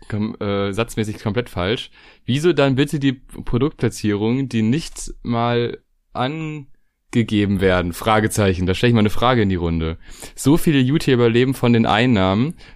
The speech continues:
durch Werbung und so weiter. Nochmal einfach erklärt, was ich oben gesagt habe.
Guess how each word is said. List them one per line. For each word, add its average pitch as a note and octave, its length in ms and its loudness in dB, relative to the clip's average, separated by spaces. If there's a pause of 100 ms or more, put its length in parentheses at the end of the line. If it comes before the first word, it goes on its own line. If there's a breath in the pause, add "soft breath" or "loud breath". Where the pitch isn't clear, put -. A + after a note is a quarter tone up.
durch G#2 240 2
Werbung G#2 360 2
und F#2+ 140 0
so F#2 140 0
weiter. G2+ 460 2 (240 loud breath)
Nochmal G#2 320 2
einfach G#2 200 2
erklärt, G2 320 0
was F#2+ 140 -2
ich - 80 -4
oben F#2+ 140 -2
gesagt F#2+ 320 0
habe. A2 300 0